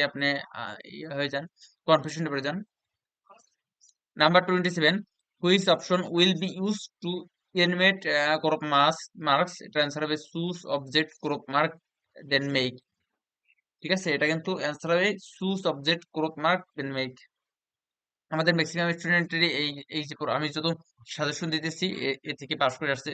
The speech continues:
টিটিসি থেকে। Num-, number eight, twenty-eight, what are the five principles for an effective logo design? এটার আনসার হবে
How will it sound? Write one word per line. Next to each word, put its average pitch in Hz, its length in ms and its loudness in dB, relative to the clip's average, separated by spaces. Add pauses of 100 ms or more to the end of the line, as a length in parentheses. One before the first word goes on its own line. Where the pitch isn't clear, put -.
(140)
টিটিসি 135 380 -10
থেকে। 151 160 -6 (3000)
Num-, 175 380 4 (160)
number 170 240 8
eight, 170 160 8
twenty-eight, 170 340 4 (200)
what 160 200 6 (320)
are 156 120 10 (100)
the 160 80 0 (140)
five 143 240 6 (140)
principles 156 460 -2 (160)
for 139 180 4 (240)
an 147 60 2 (200)
effective 175 480 0 (140)
logo 156 220 2
design? 139 260 2
এটার 143 180 2
আনসার 147 200 -6
হবে 151 120 2